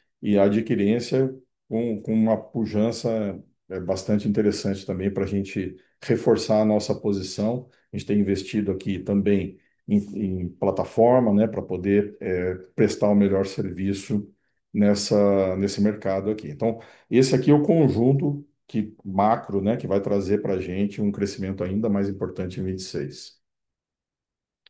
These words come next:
Pode passar lá, Pedro, por favor. É, olhando um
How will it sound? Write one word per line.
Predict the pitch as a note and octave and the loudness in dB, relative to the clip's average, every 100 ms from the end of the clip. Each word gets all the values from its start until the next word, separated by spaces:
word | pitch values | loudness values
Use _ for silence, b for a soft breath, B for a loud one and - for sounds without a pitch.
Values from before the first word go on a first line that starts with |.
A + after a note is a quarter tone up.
| _ | _
Pode | - F2+ | -8 -6
passar | F#2+ - E2+ | -8 -10 -12
lá, | E2+ | -12
Pedro, | E2+ F#2 | -12 -14
por | - | -18
favor. | F2 E2 - _ _ _ _ _ - | -18 -18 -20 _ _ _ _ _ -8
É, | G2 F#2+ F#2+ F#2+ | 0 2 4 4
olhando | A2 A2+ A#2+ G#2 | 4 6 4 2
um | F2+ | -2